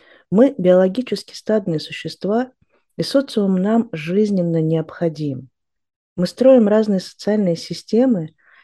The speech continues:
используя различные идеологии и экспериментируя с их эффективностью и комфортностью. Но человек, выросший внутри какой бы то ни было системы, мыслит по её законам и воспринимает мир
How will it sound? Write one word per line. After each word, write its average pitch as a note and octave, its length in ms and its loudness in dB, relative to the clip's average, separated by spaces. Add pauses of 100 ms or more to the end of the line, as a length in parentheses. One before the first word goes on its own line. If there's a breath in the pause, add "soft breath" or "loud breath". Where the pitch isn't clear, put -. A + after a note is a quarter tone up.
используя A3 480 4
различные G3 580 0
идеологии E3+ 680 0
и D#3 200 -6
экспериментируя E3 840 0
с - 160 -10
их - 180 -8
эффективностью D#3+ 840 -6
и - 80 -10
комфортностью. - 1040 -6 (800 loud breath)
Но F#3 80 2
человек, A#3+ 640 4
выросший G#3 580 2
внутри F#3+ 480 -2
какой A#3 420 0
бы F#3 120 -6
то E3 160 -8
ни F3+ 160 -2
было E3 260 -6
системы, E3+ 840 -2 (560)
мыслит F3+ 720 2
по - 60 0
её E3 360 2
законам F3+ 800 -2 (280)
и F3+ 80 -2
воспринимает F3 840 -2
мир A3+ 440 2